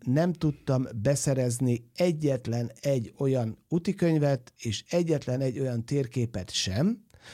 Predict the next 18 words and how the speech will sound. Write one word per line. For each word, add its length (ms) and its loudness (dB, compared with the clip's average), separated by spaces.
amelyik 400 2
nekem 340 0
azt 260 2
az 120 4
útvonalat, 480 2
amit 220 0
én 100 2
beterveztem 580 0
magamnak, 520 2
mutatta 480 4
volna. 420 0
És 180 4
ez 280 2
ugye 260 6
huszonhárom 500 6
évvel 240 4
ezelőtt 320 2
volt. 300 -8